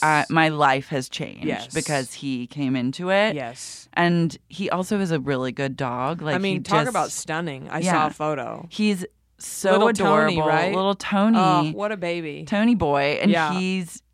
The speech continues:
Speaker 1: just so funny. It makes me laugh.
Speaker 2: Pugs have such an amazing, irreverent sense of humor.
Speaker 1: Yeah.
Speaker 2: Yeah.
Speaker 1: They are comedians.
Speaker 2: They truly are.
Speaker 1: I genuinely loll. I'm like, he makes
Speaker 2: Yeah.
Speaker 1: me laugh more than most people
Speaker 2: Oh, yeah.
Speaker 1: do.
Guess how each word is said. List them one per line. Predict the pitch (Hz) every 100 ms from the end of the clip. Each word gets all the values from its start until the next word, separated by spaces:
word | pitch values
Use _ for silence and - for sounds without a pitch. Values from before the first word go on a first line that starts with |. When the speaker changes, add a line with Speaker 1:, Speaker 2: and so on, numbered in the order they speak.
| _ _ _ - -
Speaker 1:
just | 185 -
so | 190 175 _
funny. | 143 135 165 180 180
It |
makes | 175 165 -
me | 160
laugh. | 135 135 143 165 190 -
Speaker 2:
Pugs | 254 359 415 -
have | 269 226
such | - 226 226
an | 220
amazing, | 185 170 160 170 160 160
irreverent | 170 156 147 147 139
sense | - 139
of | 135
humor. | 139 113 52 -
Speaker 1:
Yeah. | 180 208 220 - 170
Speaker 2:
Yeah. | 160 -
Speaker 1:
They | 202 226
are |
comedians. | 226 - 220 208 220 208 151 -
Speaker 2:
They | 196
truly | 190 - 233 208 202 190
are. | 165 147 143
Speaker 1:
I | - 208
genuinely | 165 196 208 226 226 220 214
loll. | 170 160 151 131 117
I'm | 202
like, | 190 180
he | 220
makes | 240
Speaker 2:
Yeah. | 233 247
Speaker 1:
me | 254
laugh | 175 160 170
more | 175 175
than | 175 165
most | 156 156 -
people | - 277
Speaker 2:
Oh, | 277
yeah. | 233 202
Speaker 1:
do. | 156